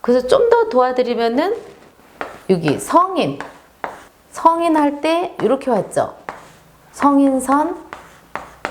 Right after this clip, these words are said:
큰 분, 위대하신 분을 이제 성인이라고 하죠. 자, 그런데 요거, 여기까지는 빠를 철이에요. 빠를 철.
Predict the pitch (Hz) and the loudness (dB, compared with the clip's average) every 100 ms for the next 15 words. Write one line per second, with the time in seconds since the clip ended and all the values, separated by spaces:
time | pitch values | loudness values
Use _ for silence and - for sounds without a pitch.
0 | - - - - - _ - - - - | -12 -16 -16 -20 -20 _ -16 -14 -14 -2
1 | 269 240 214 156 147 175 254 339 - 160 | 0 2 0 0 -2 0 0 0 -6 -4
2 | 160 180 160 147 - 147 135 135 147 262 | 0 0 0 -2 -2 -4 0 0 0 0
3 | 277 147 120 - 247 247 220 160 139 139 | 0 -2 -4 -2 -2 0 0 0 -4 -6
4 | 175 175 - 269 - - - - - - | -6 -2 0 0 -2 -12 -20 -20 -20 -20
5 | - 156 151 226 262 240 220 226 165 127 | -6 -2 0 2 4 4 4 4 2 -2
6 | - 180 277 226 - - - _ - - | -6 -2 0 0 0 -6 -20 _ -20 -20
7 | - - 226 294 330 - 302 294 277 262 | -20 -2 0 2 0 2 0 0 -2 0
8 | 330 220 - - - - - - - 302 | 0 -2 -6 -16 -16 -16 -16 -12 0 2
9 | 311 202 294 294 294 294 285 202 127 - | 2 2 0 -2 -2 -2 0 -2 -6 -10
10 | - 220 226 220 - - | -6 -4 -2 -2 -4 -8